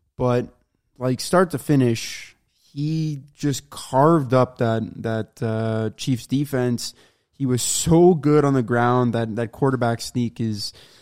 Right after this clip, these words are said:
one of the best plays in football. He's, he's rivaling Brady in the sense that we always consider Brady as the best to ever do the quarterback sneak.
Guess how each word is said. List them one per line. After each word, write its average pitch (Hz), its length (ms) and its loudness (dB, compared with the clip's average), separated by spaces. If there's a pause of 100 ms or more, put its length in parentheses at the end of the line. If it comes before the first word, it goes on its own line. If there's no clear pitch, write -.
(140)
one 135 140 -2
of 143 40 2
the 139 60 2
best 131 240 -2
plays 127 160 0
in 120 80 -2
football. 120 260 0
He's, 165 200 2
he's 151 260 2
rivaling 160 540 4
Brady 123 540 2
in 117 100 -2
the 113 60 -2
sense 120 260 -4
that 117 160 -2
we 120 100 0
always 123 340 0
consider 120 400 -4
Brady 120 280 -2
as 117 120 -4
the 117 80 -6
best 120 280 -4
to 135 60 -4
ever 120 100 -4
do 120 100 -8
the 117 100 -8
quarterback 117 440 -6
sneak. 135 300 -4